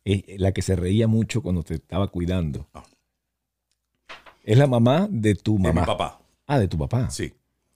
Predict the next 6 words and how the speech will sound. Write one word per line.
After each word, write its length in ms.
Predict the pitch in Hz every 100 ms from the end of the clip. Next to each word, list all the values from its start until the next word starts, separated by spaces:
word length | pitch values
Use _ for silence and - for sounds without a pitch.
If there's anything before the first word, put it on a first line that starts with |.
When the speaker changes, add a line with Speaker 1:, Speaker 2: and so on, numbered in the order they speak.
| _ _ _ _
Speaker 2:
La 160 | 110 113
mamá 320 | 127 165 170
de 100 | 151
mi 100 | 135
mamá, 600 | 120 127 135 139 127 - _ -
eh, 640 | 101 95 87 82 73 -